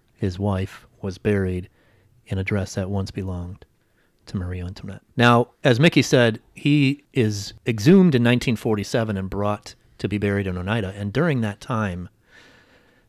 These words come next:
they did analyze his skull, which was said to, quote, "likely," unquote, "be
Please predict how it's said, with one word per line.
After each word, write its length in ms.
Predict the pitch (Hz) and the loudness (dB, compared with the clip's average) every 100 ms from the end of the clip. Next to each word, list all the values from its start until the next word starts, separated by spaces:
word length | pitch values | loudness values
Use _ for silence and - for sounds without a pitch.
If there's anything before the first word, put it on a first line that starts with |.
| - | -2
they 100 | 113 | 2
did 200 | 127 131 | 4 4
analyze 520 | 120 113 107 98 95 | 4 4 4 2 0
his 160 | 104 90 | -4 -6
skull, 560 | - - - - - - _ _ _ _ _ _ _ _ _ | -8 -8 -8 -10 -14 -20 _ _ _ _ _ _ _ _ _
which 220 | 110 104 | -4 -4
was 140 | - 107 | -2 -4
said 300 | - 117 110 | -2 -4 -4
to, 240 | 113 104 | -4 -4
quote, 400 | - - 107 - | -4 -4 -4 -4
"likely," 640 | 98 98 110 110 98 87 - _ _ _ _ _ _ _ _ - | -4 -2 -2 -6 -12 -16 -18 _ _ _ _ _ _ _ _ -8
unquote, 460 | 101 98 107 95 - _ _ - | -6 -6 -6 -8 -12 _ _ -4
"be 260 | 107 98 | -2 -2